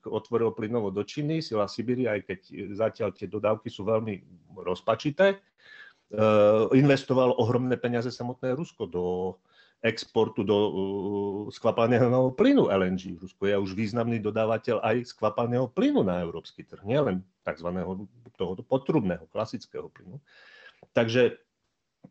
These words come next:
e, ak sa bavíme o diverzifikácie, tak Nord Stream jedna, ale určite Nord Stream dva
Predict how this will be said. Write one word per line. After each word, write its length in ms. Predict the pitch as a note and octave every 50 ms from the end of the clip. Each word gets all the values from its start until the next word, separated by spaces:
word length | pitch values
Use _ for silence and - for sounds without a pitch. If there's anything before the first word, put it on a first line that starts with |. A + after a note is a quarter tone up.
| - -
e, 160 | B2 A#2+ A#2 A2 - _ -
ak 240 | C3+ B2+ - G#2
sa 160 | F#2+ - C#3 B2
bavíme 320 | B2+ C#3+ C#3+ F3 D#3 A#2
o 80 | A2 A2+
diverzifikácie, 1040 | A2 A2+ A#2 B2 A#2 B2 C3 C3 C#3 C3+ - C3 - - C#3 C#3+ C#3 - E3 D#3+
tak 240 | D#3+ D#3+ D3+ - -
Nord 240 | A2 G#2 C3+ F#3 F#3+
Stream 400 | - - E3+ D3 A#2 G2 F#2+ F#2 - _ _ _ _ _ _ _ _ _ _ _ -
jedna, 560 | G#2 F#2 F#2+ F#2+ F2+ G2 A#2 C3+ D#3+ - -
ale 240 | - F#2+ G2+ A2 -
určite 480 | C#3 C3+ C3 C3+ - C3+ C3 - A#2
Nord 240 | G#2+ A#2 C3 C3+ -
Stream 240 | - - F#2+ F#2+ F#2
dva 240 | F#2 A2+ B2+ -